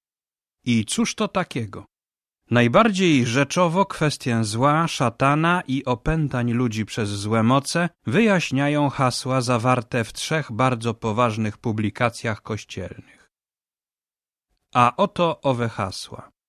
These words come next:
Cytuję. Diabeł, demon. Wyrazy te użyte w liczbie mnogiej oznaczają anioły, czyli duchy czyste,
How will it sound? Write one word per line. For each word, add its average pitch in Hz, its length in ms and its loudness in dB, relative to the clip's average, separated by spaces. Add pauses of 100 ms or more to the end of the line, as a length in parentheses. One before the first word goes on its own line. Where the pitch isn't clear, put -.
(140)
Cytuję. 107 680 -4 (1300)
Diabeł, 180 800 0 (280)
demon. 101 680 0 (520)
Wyrazy 147 560 2
te 113 300 0
użyte 127 520 -2
w 120 60 -2
liczbie 120 400 -2
mnogiej 139 600 0 (600)
oznaczają 151 760 0
anioły, 139 600 2
czyli 135 420 -2
duchy 117 360 -2
czyste, 156 600 -4